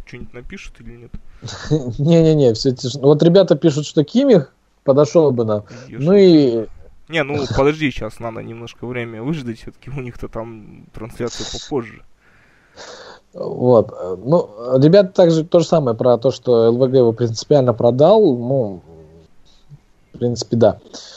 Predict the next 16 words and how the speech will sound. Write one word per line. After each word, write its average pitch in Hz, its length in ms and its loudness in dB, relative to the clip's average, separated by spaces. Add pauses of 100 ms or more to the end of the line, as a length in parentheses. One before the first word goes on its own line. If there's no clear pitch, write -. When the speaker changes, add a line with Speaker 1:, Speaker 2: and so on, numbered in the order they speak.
(460)
Speaker 1:
Я 131 160 -4
про-, 143 300 -4
я 127 640 -6
сейчас 127 280 -12
к - 60 -20
чему 156 300 -10
задал 123 320 -6
вопрос 120 480 -8
это, 104 180 -18
да? 117 180 -12 (420)
А, 104 420 -6 (480)
в - 40 -14
реалиях 151 520 -4
у 120 40 -18
нас, 123 320 -6
э, 117 180 -12